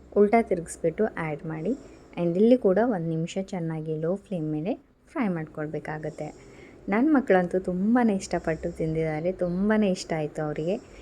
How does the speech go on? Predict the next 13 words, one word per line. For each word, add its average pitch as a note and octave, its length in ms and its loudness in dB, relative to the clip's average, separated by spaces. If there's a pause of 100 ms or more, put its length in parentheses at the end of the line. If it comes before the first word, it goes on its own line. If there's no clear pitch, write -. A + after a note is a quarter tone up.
(180)
ನೀವು A#3 240 8
ಕೂಡ A3 220 4
ಖಂಡಿತ F#3 460 -2 (120)
ಒಂದು D#3+ 120 -4
ಸಲ D#3 220 -4
ಟ್ರೈ F3+ 300 -6
ಮಾಡಿ. D#3 420 -8 (520)
So A#3+ 60 6
ಇದೇ A#3 220 8
ಥರ C4+ 220 4 (100)
ಲೋ F3+ 220 4
ಫ್ಲೇಮ್ F#3 380 0
ಮೇಲೆ E3 260 -2